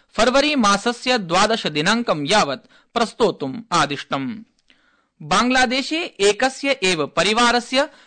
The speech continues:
पञ्च सदस्यान् समेत्य अष्टौ जनाः बॉर्डर गार्ड बांग्लादेश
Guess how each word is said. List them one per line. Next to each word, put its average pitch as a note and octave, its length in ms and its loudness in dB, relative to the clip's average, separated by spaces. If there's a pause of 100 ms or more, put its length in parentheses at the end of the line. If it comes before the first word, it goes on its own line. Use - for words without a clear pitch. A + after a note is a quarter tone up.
(180)
पञ्च C#4+ 360 0
सदस्यान् B3 800 0
समेत्य D#3+ 600 -4 (300)
अष्टौ C#4 460 0
जनाः A3+ 520 2
बॉर्डर F#3+ 480 0
गार्ड G3 380 0
बांग्लादेश E3 800 -2